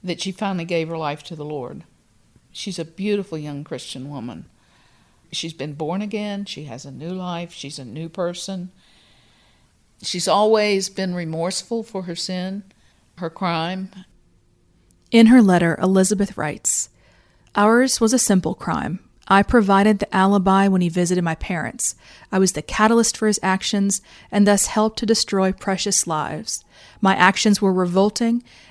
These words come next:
Speaker 2: and when I testified I was not yet able to face the full extent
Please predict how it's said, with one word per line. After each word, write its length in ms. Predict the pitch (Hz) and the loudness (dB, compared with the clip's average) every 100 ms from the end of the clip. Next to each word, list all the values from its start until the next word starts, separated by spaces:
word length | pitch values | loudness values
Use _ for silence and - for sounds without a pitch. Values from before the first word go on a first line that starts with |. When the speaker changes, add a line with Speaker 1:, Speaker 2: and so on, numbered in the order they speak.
| 208 | 2
Speaker 2:
and 140 | 208 | 6
when 100 | 208 | 6
I 80 | 196 | 4
testified 640 | - 214 - 247 233 226 | 4 2 2 2 4 6
I 60 | 208 | 6
was 180 | 196 196 | 6 4
not 280 | 185 190 | 2 2
yet 180 | 214 220 | 2 2
able 240 | 196 190 202 | 2 0 0
to 100 | 202 | -2
face 340 | - 185 190 | 0 0 0
the 120 | 196 | -4
full 300 | - 202 208 | -2 0 0
extent 520 | 220 - - 185 165 | -2 -4 -2 -2 -4